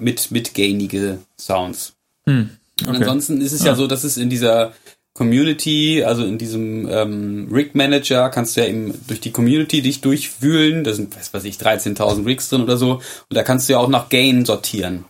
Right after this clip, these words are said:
Speaker 1: Also der Gain ist sozusagen ein,
Speaker 2: Mhm.
Speaker 1: ein
Speaker 2: Ja.
Speaker 1: Parameter, der, genau, den,
Speaker 2: Mhm.
Speaker 1: da gibt's, ja,
Speaker 2: Ja.
Speaker 1: bestimmt auch einiges. Also da, es gibt wirklich auch von der Community wirklich geile Sachen, finde ich.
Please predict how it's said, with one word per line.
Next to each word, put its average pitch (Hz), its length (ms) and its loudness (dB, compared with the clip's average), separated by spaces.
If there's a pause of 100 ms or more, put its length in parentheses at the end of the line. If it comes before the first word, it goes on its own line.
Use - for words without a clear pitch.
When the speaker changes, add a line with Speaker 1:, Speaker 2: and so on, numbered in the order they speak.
(120)
Speaker 1:
Also 101 220 -4
der 107 160 -2
Gain 117 280 4
ist 104 140 -2
sozusagen 110 460 -2
ein, 107 220 -2
Speaker 2:
Mhm. 143 300 4 (460)
Speaker 1:
ein 110 120 2
Speaker 2:
Ja. 110 60 4
Speaker 1:
Parameter, 110 460 0
der, 104 340 0
genau, 101 220 -4
den, 95 160 -6 (1300)
Speaker 2:
Mhm. 120 180 0
Speaker 1:
da - 80 -2
gibt's, 101 340 -8 (300)
ja, 98 160 -10 (140)
Speaker 2:
Ja. 131 260 2 (400)
Speaker 1:
bestimmt 120 300 -2
auch 110 220 4
einiges. 95 600 -2 (240)
Also 117 220 0
da, 117 60 4
es 123 220 0
gibt - 180 -2
wirklich 165 300 0
auch 113 160 4
von 127 160 2
der 127 120 2
Community 113 480 0
wirklich 104 380 -10
geile 107 260 2
Sachen, 101 380 -2 (440)
finde 98 180 -4
ich. - 300 -10